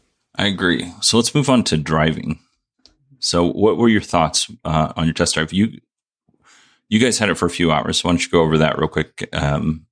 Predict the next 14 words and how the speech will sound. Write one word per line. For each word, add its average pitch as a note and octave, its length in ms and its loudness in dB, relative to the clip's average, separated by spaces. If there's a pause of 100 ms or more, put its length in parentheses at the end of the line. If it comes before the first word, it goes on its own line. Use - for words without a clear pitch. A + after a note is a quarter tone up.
and D#2 200 2
then D#2 160 4
that - 180 -2
way, D2+ 380 -2 (420)
uh, D2+ 280 -4 (460)
we D#2+ 100 -2
can D#2 120 -2
just - 180 0
roll D2 280 2
into C#2+ 460 0
the D2 180 0
whole D2 200 0
driving C#2+ 400 -2
experience. - 680 -2